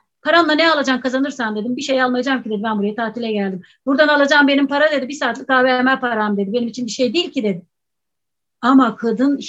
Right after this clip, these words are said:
kız hiç toprağa elini değdirmemiş, köy yaşantısı bilmiyor, ne sarımsağı biliyor, ne soğanı. Ama anlattıklarımı dikti ve o parayı kazandı güzel yavrum.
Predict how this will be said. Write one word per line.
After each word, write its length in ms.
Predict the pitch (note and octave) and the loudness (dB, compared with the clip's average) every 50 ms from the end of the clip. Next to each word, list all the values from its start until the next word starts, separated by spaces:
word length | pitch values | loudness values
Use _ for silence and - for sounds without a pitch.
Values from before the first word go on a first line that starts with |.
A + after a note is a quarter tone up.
| - - | -16 -10
kız 280 | - - D#4+ F#4 - - | -4 -2 -2 -2 -2 -4
hiç 420 | - - - G#4+ - - - - | -12 -10 -10 -8 -4 -4 -4 -2
toprağa 420 | - C#4+ C#4+ - - C#4+ D4 C#4+ - | -2 -6 -6 -4 0 2 4 4 4
elini 320 | B3+ C4 C4+ C4+ C4+ A#3+ | 4 4 4 4 2 2
değdirmemiş, 600 | B3 B3+ B3+ - - C#4 C#4 C#4 C#4 C#4 C4+ - | 2 0 0 0 0 -2 -2 0 0 0 -2 -4
köy 200 | - B3 C4 C#4+ | -8 -6 -4 -2
yaşantısı 640 | C#4 C#4 C4+ C4+ C4+ B3+ A#3+ A#3 - - - A#3 G3+ | -2 -2 -4 -4 -6 -6 -8 -10 -10 -8 -6 -4 -2
bilmiyor, 600 | G#3+ C4 C#4 C#4 C4+ C#4+ D4 D4 C#4+ C#4 C4+ C#4 - - - - - _ | 0 0 0 2 2 2 2 2 2 2 2 -2 -6 -20 -20 -20 -10 _
ne 180 | - A#3 C#4+ D4+ | 0 2 2 2
sarımsağı 560 | D4+ D4 C#4 C4+ C4+ C4 - C4+ D4 D4+ B3+ | 2 0 2 2 2 0 0 0 0 0 0
biliyor, 280 | C#4 C4 C#4+ C#4 B3+ B3+ | 0 0 2 2 2 0
ne 80 | C4+ | 0
soğanı. 560 | C4+ - C#4 B3+ B3+ C4 C4 C#4 D4 D4+ - _ _ _ _ - | -2 0 0 2 2 2 0 -2 -4 -8 -14 _ _ _ _ -2
Ama 180 | C#4 C#4 C#4 | 2 4 4
anlattıklarımı 640 | C4+ C4 B3+ B3+ B3 B3+ B3+ - C4 B3 B3 B3 A#3 | 4 4 2 0 -2 -6 -4 -2 -2 -2 0 -2 -4
dikti 240 | C4+ - - C4 | -4 -4 -4 -2
ve 100 | B3+ B3+ | -2 0
o 140 | C4 A#3 A#3 | -2 -2 -4
parayı 280 | A#3 A#3 A3 A3+ A3 G#3+ | -6 -8 -8 -6 -8 -6
kazandı 380 | - G#3+ G#3+ A#3 A3+ A3+ A#3+ | -8 -6 -6 -6 -6 -6 -6
güzel 320 | G#3+ G#3+ G3+ G#3 G#3+ G3+ G3 | -6 -8 -6 -6 -4 -2 -2
yavrum. 400 | G3 G3 F#3+ F#3+ F#3 G3+ G#3 | -2 -2 -4 -4 -6 -6 -8